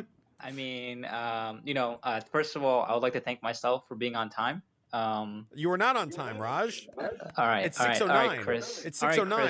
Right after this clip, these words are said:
Speaker 2: Chris. At least, at least my team isn't stinking. All right.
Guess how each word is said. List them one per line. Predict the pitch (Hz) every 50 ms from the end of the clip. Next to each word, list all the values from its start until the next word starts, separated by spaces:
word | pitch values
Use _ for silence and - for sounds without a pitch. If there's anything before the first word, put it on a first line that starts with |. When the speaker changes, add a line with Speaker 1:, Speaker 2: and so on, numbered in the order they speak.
| 135 117
Speaker 2:
Chris. | 98 92 - - -
At | 131
least, | 143 156 170 165 170 - -
at | 160
least | 165 185 185
my | 196 175
team | 165 165 - 170 165 156
isn't | 147 147 143 123 -
stinking. | - - - 143 135 - 110 107 104 110 -
All | 110 110
right. | 110 110